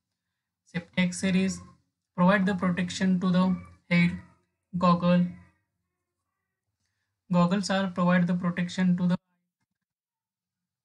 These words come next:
hand, hand gloves provide the protection to the hand, boots provide the protection to the sh-,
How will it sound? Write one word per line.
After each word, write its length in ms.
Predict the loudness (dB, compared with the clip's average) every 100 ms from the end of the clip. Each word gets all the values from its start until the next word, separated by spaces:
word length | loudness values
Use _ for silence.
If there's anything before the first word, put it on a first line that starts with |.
| _ _ _ _ _ _ _ _ _ _ _ _ _ _ _ _ _ _ _ _ _ _ _ _ _
hand, 200 | 2 4 4 0 -4 -10 -6
hand 200 | 0 2
gloves 260 | 2 -2 -4
provide 380 | -2 0 2 2
the 80 |
protection 500 | 0 0 -2 -2 0
to 100 | 2
the 100 | 2
hand, 400 | 2 2 2 0 -4 _ _ _ _ _ _ _ _ _
boots 320 | -2 0 -2 -2
provide 340 | -2 2 2
the 100 | 0
protection 540 | -2 -4 -4 -2 -2
to 120 | 0 0
the 200 | 0 -2
sh-, 280 | -4 -12